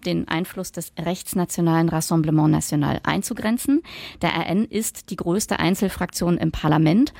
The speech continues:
und, ähm, die Entscheidung des Rassemblement National, sich dem Misstrauensvotum des Linksbündnisses anzuschließen, war ja entscheidend für den Sturz von Michel Barnier.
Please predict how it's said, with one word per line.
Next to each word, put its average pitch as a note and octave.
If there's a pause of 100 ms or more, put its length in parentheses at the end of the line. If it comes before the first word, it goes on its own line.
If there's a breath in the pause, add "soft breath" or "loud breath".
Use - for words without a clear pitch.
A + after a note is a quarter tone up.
(360 loud breath)
und, G#3
ähm, F3+ (100)
die F#3 (180 soft breath)
Entscheidung G#3
des F3
Rassemblement D#3+
National, D#3
sich -
dem F3+
Misstrauensvotum F#3
des E3
Linksbündnisses F#3 (100)
anzuschließen, F#3
war E3+
ja F3
entscheidend F3+
für F3
den F3+
Sturz -
von F3
Michel E3+
Barnier. F#3+